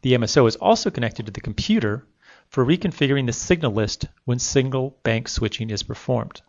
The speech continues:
Signals at the F P G A to be observed are outputted through the expansion header pins at the D E two board.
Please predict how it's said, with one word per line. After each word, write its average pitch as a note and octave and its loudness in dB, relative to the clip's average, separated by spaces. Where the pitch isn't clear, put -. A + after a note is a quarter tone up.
Signals D3+ 0
at B2+ 0
the - -6
F C3 -2
P B2+ 4
G G#2 0
A B2+ 2
to A2 -10
be A2 -2
observed A#2 0
are A#2+ -4
outputted - 4
through A2 0
the G#2+ 0
expansion F3 -2
header A2 0
pins G#2 0
at A#2+ -4
the G#2+ -4
D G#2 -10
E G#2+ -8
two F3+ -2
board. - -6